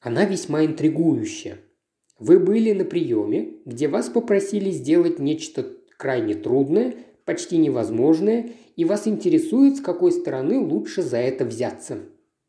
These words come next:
"С какой же, по-вашему?" спросила миссис Оливер. "Мне нелегко на это ответить", сказал Пуаро. "Я не женщина.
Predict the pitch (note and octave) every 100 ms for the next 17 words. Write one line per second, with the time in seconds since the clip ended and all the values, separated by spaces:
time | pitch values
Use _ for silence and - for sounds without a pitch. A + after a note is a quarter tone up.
0 | _ _ _ - C#4 C#4+ A3 D#3+ F3 G3+
1 | F#3+ F#3+ - F#3+ F#3+ F#3+ _ _ - D#3+
2 | - D#3+ D#3 D#3 D#3+ - D#3 C#3+ C#3 C#3+
3 | - _ _ _ _ _ - A#2 B2 G3
4 | B3 A#3 A3 - C#3 D3 C#3 C3 C3 A#2+
5 | A#2+ B2+ - G#2+ - B2 A2+ A2+ - C3
6 | A#2 A#2 A2+ - - _ - A#2+ F#3 F3
7 | - C3+ B2 - - G#2+